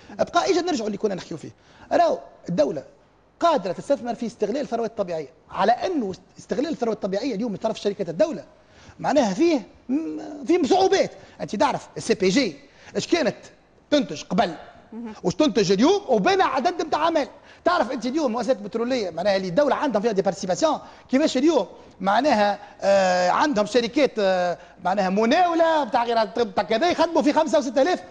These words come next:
Speaker 1: اور برودكتيفيتي. الشركات الدولة في القطاع التنافسي الكلها مصابة بالإفلاس. الخطوط الجوية التونسية،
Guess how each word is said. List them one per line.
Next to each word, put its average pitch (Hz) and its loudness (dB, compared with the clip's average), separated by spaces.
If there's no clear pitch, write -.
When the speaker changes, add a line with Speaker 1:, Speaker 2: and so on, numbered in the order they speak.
Speaker 1:
اور 311 4
برودكتيفيتي. 254 -6
الشركات 349 2
الدولة 208 -2
في - -16
القطاع 220 0
التنافسي 220 -2
الكلها 220 0
مصابة 330 2
بالإفلاس. 233 -6
الخطوط 226 -2
الجوية 311 2
التونسية، 262 0